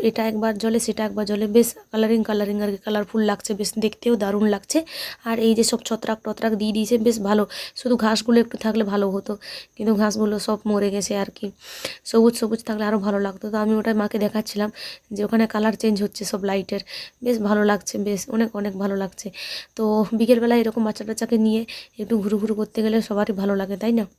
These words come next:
তো আমরা আর কেন বাদ থাকবো, তো আমরা ভাবলাম যে না, চলে যাই। আর এখানে, হ্যাঁ, ঢুকতে গিয়ে এখানে আমাদের প্রত্যেকের পাঁচ টাকা করে নিয়েছে, বাচ্চারা ফ্রি। এবার বাচ্চার সাথে যে যতজন যাবে তাদের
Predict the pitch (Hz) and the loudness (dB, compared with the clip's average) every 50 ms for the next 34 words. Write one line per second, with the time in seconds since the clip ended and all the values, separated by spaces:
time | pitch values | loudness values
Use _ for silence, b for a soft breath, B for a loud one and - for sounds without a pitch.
0 | _ - - - - 226 226 208 208 214 220 226 220 - 220 214 214 208 208 - | _ -20 -10 -2 2 4 4 6 6 6 4 4 2 2 0 0 2 2 0 0
1 | - - - 196 185 196 208 - 214 202 202 208 202 196 202 202 190 214 214 208 | -2 -8 -10 -8 -6 -8 -8 -6 -6 -6 -4 -4 -2 -2 -2 -2 0 0 2 2
2 | 208 202 226 220 214 208 - B B B B B B B B B - 226 208 202 | 2 2 2 2 2 0 -4 B B B B B B B B B 0 0 2 2
3 | 196 214 214 226 220 - 247 240 233 226 220 220 196 226 220 - - 240 240 220 | 2 2 2 0 2 4 4 6 6 6 6 4 4 2 2 0 0 0 2 4
4 | 233 233 226 220 226 226 226 220 226 226 254 240 - 220 208 - 240 247 247 240 | 4 4 4 4 2 2 2 2 2 2 2 0 0 -4 -4 0 0 0 0 0
5 | 247 226 214 - 240 - - 202 208 202 208 208 208 202 190 214 214 220 214 - | 0 -2 -2 -4 -6 -6 -2 0 0 0 2 0 0 -2 -2 0 0 -2 -2 0
6 | - 277 320 311 - - - - 202 190 B B B B B B B - 214 202 | 0 0 2 0 0 -2 -8 -8 -8 -8 B B B B B B B -4 -2 0
7 | 214 208 - - 233 214 - 226 - 226 202 - 226 214 208 220 214 - 220 226 | 0 -2 -2 -4 -4 -4 -2 0 0 0 0 2 2 2 2 2 0 2 2 2
8 | 226 220 220 220 220 254 285 277 - 214 190 214 | 2 2 2 2 2 2 0 0 0 0 -2 -2